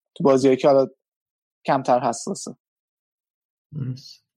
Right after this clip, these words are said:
Speaker 2: اه، بعد بازی بعدی هم بازی با، اه، اه، به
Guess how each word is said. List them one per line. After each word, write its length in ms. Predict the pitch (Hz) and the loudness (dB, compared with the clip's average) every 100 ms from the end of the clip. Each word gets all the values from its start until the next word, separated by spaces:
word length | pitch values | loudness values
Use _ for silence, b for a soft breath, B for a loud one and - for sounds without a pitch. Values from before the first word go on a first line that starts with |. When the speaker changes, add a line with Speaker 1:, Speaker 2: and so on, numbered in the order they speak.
| _ _ _ _ _ _ - | _ _ _ _ _ _ -10
Speaker 2:
اه، 420 | 127 110 110 107 | -6 -2 -2 -2
بعد 420 | 104 113 113 120 | -2 -2 -2 0
بازی 380 | 139 139 123 131 | 2 2 4 2
بعدی 360 | 131 139 135 123 | 2 2 2 2
هم 220 | 139 143 | 2 2
بازی 440 | 143 139 117 120 | 2 2 2 0
با، 520 | 120 139 143 147 147 135 135 - - | 0 2 4 4 4 2 0 -2 -10
اه، 80 | 117 | -6
اه، 400 | 113 107 104 104 - - _ _ _ _ _ _ _ _ - | -2 -2 -2 -4 -10 -20 _ _ _ _ _ _ _ _ -6
به 460 | 107 104 101 98 | -2 0 0 -4